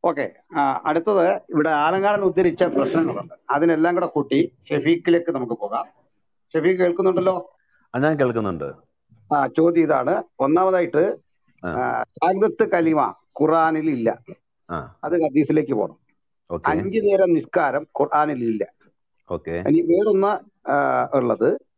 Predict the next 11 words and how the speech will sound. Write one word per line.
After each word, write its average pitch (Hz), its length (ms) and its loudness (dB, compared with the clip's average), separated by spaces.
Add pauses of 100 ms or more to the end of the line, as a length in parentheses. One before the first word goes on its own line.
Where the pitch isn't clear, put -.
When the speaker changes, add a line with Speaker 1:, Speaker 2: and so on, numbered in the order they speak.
(320)
Speaker 1:
ഈ 151 80 4
Speaker 2:
ഉം. 156 100 -4
Speaker 1:
ടൈറ്റിലുകൾ 190 680 2
ഉണ്ടല്ലോ, 104 260 -2 (380)
അധ്യായങ്ങളുടെ 165 540 2
Speaker 2:
ആ. - 120 -4
Speaker 1:
പേരിടുന്നത്, 135 520 0 (400)
ഖുറാൻ 151 160 4
Speaker 2:
ഓക്കെ. 165 120 -2
Speaker 1:
പേരിടുന്ന 135 560 0
ഭാഗങ്ങള്. 120 460 0